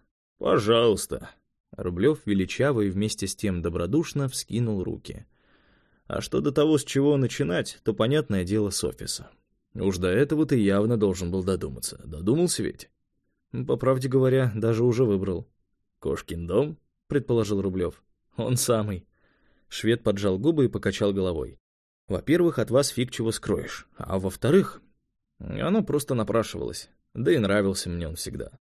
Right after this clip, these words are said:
«Комнату с башенкой себе отслюняешь?» Рублёв прищурился с довольно-таки хитрым видом. Ефим тоже улыбился, как умел только он, вроде и без издёвки, но и не без ехидства. «Куда ж я денусь?»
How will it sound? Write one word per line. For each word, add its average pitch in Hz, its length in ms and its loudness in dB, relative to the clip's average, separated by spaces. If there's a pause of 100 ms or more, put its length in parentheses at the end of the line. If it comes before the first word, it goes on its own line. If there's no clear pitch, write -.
(640)
«Комнату 107 480 2
с 95 80 -2
башенкой 104 500 2
себе 98 340 0
отслюняешь?» 123 760 -2 (520)
Рублёв 95 440 0
прищурился 107 680 0
с 90 80 -4
довольно-таки 107 600 0
хитрым 110 420 -2
видом. - 380 -8 (920)
Ефим 104 500 2
тоже 113 300 2
улыбился, 90 720 0
как 117 180 0
умел 180 220 4
только 143 260 0
он, 90 340 0 (120)
вроде 95 600 0
и 98 120 -2
без 95 220 0
издёвки, 127 580 -2 (380)
но 87 260 -2
и 95 100 0
не 139 160 2
без 151 220 0
ехидства. - 720 -6 (340)
«Куда 160 300 6
ж 147 120 -2
я 135 120 4
денусь?» 104 460 0